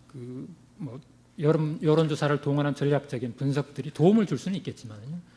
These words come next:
그 분석을 쫓아가서 위대한 정치가 탄생할 수는 없을 것이고요. 그 분석을 쫓아가는 정치가 정도로 분단 체제 이후에 고착된 양당 구도를 뛰어넘는 새로운 정치인이 나올 수는 없을 것입니다.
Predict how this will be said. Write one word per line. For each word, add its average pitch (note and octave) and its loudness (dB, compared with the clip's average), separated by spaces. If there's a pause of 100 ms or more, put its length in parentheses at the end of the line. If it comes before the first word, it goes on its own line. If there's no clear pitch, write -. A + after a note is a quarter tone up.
(340)
그 G3+ -2
분석을 F#3+ 6
쫓아가서 G#3 2
위대한 C#3+ 2
정치가 B2+ -4
탄생할 B2 -8
수는 F#3 -6
없을 - -12
것이고요. C#3+ -12 (340)
그 E3+ -4
분석을 G3 6
쫓아가는 A3+ 6
정치가 D3 2 (300)
정도로 F3 4 (600)
분단 D3+ 4
체제 C#3+ 0
이후에 D3+ 4 (240)
고착된 C#3 4
양당 C#3+ 8
구도를 B2+ 2
뛰어넘는 D#3+ 2
새로운 A3+ 2
정치인이 C#3 -2
나올 A#2+ -6
수는 E3 -8
없을 C3 -10
것입니다. - -14